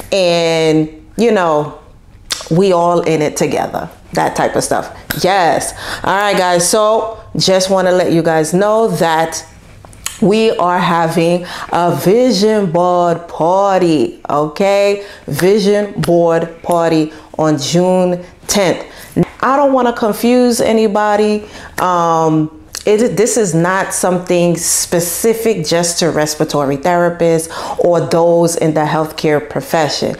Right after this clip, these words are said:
Now, if you don't know what a vision board is, that is a board. Some people, you can think of it like a real, uh, Pinterest, okay, where, um,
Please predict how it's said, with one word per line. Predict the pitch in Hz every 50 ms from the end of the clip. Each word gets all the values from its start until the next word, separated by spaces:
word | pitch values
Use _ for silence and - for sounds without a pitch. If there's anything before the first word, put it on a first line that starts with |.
| - - - -
Now, | - 170 175 170 139 - - - - -
if | - 156 -
you | 156 165 180
don't | 175 220 226 240 254 254
know | 277 277
what | 269 269 285 277
a | 285
vision | 247 262 311 311 294 - 233 220 202
board | 175 143 160 156 156 147 147 - - -
is, | 151 156 151 151 151 147 151 - - - - - -
that | - 156 170 185 190 196 190 - -
is | 175 175 175 175 170 170 170 170 - - - -
a | 220 262 254
board. | 208 220 220 220 220 214 214 214 214
Some | - - 208 208 202
people, | 208 220 214 202 208 202 196 185
you | 156 175 196 208
can | 202 - 208 196 180 180 -
think | - - 214 208 -
of | 214 196 175
it | 185 196 185 175 -
like | 160 165 160 156 151 156 - - - - - - -
a | 175 170 156 156 156 147 - -
real, | 151 143 139 147 160 170 170 170 165 165 160 156 156 160 160 - - - - - - - - - - - - - - - - - - - - - - -
uh, | 190 175 160 156 156 151 147 147 147 -
Pinterest, | - 240 240 220 - 165 143 - - - - - - - - -
okay, | 214 214 175 190 175 175 175 175 170
where, | 160 170 170 170 170 170 170 170 165 165 165 160 - - - - - - -
um, | 175 175 170 165 160 160 156 156 156 160 156